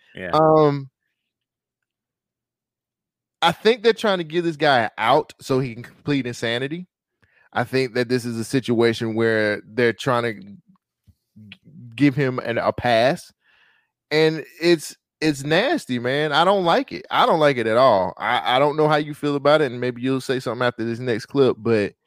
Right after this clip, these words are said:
Speaker 2: personally, when we were talking at the barbershop, it's like,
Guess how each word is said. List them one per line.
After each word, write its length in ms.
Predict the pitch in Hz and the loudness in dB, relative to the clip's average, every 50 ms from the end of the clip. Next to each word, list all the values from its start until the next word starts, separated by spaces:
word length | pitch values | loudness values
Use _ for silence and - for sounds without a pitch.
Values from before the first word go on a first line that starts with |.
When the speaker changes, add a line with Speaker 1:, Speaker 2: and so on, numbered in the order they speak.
| _ _ _ _ _ _ _ _ _ | _ _ _ _ _ _ _ _ _
Speaker 2:
personally, 440 | - 143 165 202 208 190 175 160 156 | 0 2 4 4 4 2 0 -2 -2
when 160 | 151 143 139 | -2 -2 -2
we 80 | 143 160 | 0 0
were 120 | 175 175 | 0 2
talking 320 | - - 147 139 139 139 131 | 2 4 2 2 2 -2 -6
at 80 | 127 | -8
the 40 | 117 | -6
barbershop, 540 | 104 98 120 123 233 220 156 - 160 143 143 | -4 -4 -2 -2 -2 -4 -4 -2 -2 -2 -2
it's 140 | 165 156 160 | -4 -4 -2
like, 400 | 170 165 147 135 117 92 - | 0 0 0 -2 -4 -8 -14